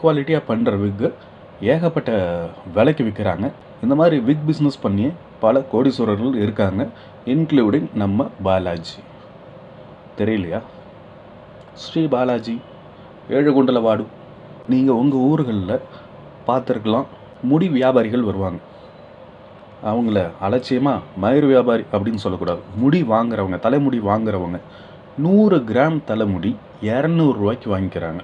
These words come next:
அப்படின்னா, அவங்க அதை என்னவா கன்வெர்ட் பண்ணுவாங்க, அதாவது அந்த விக்குக்கு எவ்வளவு வேல்யூ இருக்கு அப்படிங்கிறத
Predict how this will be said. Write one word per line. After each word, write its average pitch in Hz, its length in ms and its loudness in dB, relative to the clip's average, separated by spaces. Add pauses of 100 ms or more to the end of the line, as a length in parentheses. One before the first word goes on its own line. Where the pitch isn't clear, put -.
அப்படின்னா, 127 440 -2 (120)
அவங்க 165 420 0 (420)
அதை 131 280 -4
என்னவா 151 400 2
கன்வெர்ட் 113 380 -2
பண்ணுவாங்க, 87 460 -4 (340)
அதாவது 113 240 2
அந்த 123 200 -2
விக்குக்கு 143 520 0 (480)
எவ்வளவு 139 520 2 (140)
வேல்யூ 117 360 2
இருக்கு 101 240 -2
அப்படிங்கிறத 98 640 -2